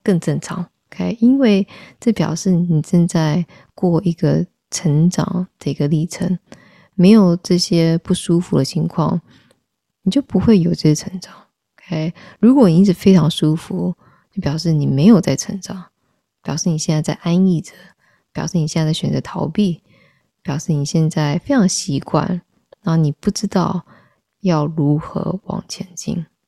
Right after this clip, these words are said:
OK，或者是你知道，但是你选择性的去待在你原来的地方。然后我不会说一定是不好，一定是好，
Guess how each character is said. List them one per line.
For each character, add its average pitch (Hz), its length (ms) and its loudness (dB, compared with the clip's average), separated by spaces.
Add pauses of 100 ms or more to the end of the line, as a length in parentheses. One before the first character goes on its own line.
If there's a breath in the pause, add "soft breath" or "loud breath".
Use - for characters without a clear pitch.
(260)
OK， - 200 -6
或 180 160 -2
者 175 100 -2
是 165 140 -2
你 151 160 2
知 - 180 -6
道， 202 240 -2
但 180 160 -2
是 175 60 2
你 170 100 2
选 165 260 -4
择 147 160 -6
性 160 320 -2
的 - 160 -8
去 - 180 -8 (100)
待 151 260 -2
在 160 160 -4
你 - 120 -4
原 - 100 -8
来 - 60 -8
的 - 100 -10
地 185 140 -18
方。 175 200 -10 (800 loud breath)
然 214 120 0
后 254 60 4
我 247 60 4
不 208 120 -2
会 220 140 6
说 190 400 2 (400 loud breath)
一 175 80 2
定 185 180 4
是 185 80 0
不 175 200 -4
好， 175 340 -8 (100)
一 160 120 -4
定 160 180 0
是 165 100 -2
好， - 320 -8